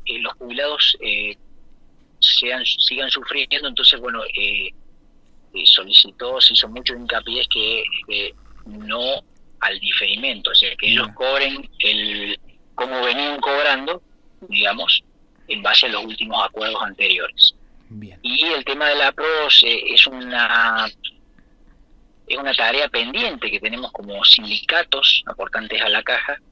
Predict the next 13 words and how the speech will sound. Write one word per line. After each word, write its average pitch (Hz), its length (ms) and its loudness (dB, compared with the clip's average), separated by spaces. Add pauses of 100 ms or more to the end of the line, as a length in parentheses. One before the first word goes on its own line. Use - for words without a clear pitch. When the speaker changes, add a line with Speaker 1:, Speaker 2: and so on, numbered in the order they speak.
(560)
Speaker 1:
para, 139 420 2
este, - 560 -6 (320)
que, 117 680 2
eh, - 140 -2
vuelva 135 420 0
a 101 60 4
ser 135 340 0 (140)
el 107 160 0
apros - 520 0
de - 120 -4
antes. - 500 2 (240)
Eh, - 300 -4
Speaker 2:
Bien. - 180 -16